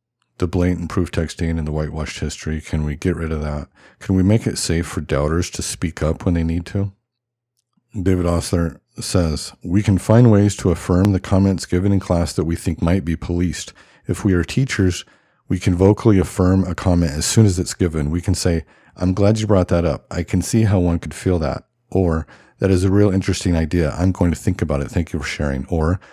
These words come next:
'I've never thought about it like that.' I am so glad we can look at things with different perspectives."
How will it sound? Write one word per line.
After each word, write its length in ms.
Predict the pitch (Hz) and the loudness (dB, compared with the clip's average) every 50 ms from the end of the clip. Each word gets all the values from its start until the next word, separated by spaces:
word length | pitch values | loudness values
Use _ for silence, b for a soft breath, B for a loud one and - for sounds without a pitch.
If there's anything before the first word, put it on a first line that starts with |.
| B B B | B B B
'I've 140 | - 90 87 | -2 2 2
never 200 | 90 87 87 87 | 4 4 2 2
thought 220 | - 113 120 135 | 4 6 6 6
about 220 | 117 123 123 139 | 6 4 4 2
it 80 | 160 - | 2 0
like 180 | 80 80 - - | -2 -4 -4 -4
that.' 240 | - 69 62 - - - | -6 -6 -6 -8 -12 -6
I 140 | 95 90 | -2 0
am 180 | 98 101 101 98 | 2 2 2 0
so 240 | - - - 127 143 | 0 2 2 2 4
glad 240 | 117 104 90 92 90 | 4 4 4 4 2
we 120 | 90 92 | 0 -2
can 160 | - - 98 | -2 0 0
look 160 | 95 101 - | 0 0 0
at 100 | - - | -2 -2
things 200 | - 92 90 87 | 0 0 0 2
with 140 | - 92 - | 0 -2 -2
different 280 | - 82 78 - - - | -2 -4 -2 -2 -6 -4
perspectives." 600 | - 92 - - 117 117 - - 78 71 - | -4 -6 -4 -4 -4 -4 -2 -6 -6 -6 -8